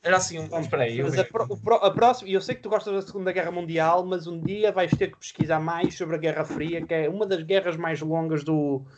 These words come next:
Speaker 2: do mundo. E uma das guerras que foi mais escondida. Ou seja, "Ai, estamos em guerra."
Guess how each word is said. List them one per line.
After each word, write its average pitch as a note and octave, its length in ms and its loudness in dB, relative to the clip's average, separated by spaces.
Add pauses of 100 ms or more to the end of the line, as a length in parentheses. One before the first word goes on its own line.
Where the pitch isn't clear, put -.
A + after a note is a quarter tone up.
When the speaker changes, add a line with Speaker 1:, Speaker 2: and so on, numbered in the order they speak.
(400)
Speaker 2:
do D#3+ 120 4
mundo. B2+ 440 6 (240)
E F#3 80 6
uma G3 100 8
das F#3+ 180 6
guerras G3 460 6
que - 100 -20
foi G#3+ 200 4
mais G3+ 440 0
escondida. E3+ 840 0
Ou C#3+ 100 -4
seja, C3 340 -4 (300)
"Ai, A#3+ 120 2
estamos A#3 300 0
em A#3+ 120 0
guerra." C3+ 420 0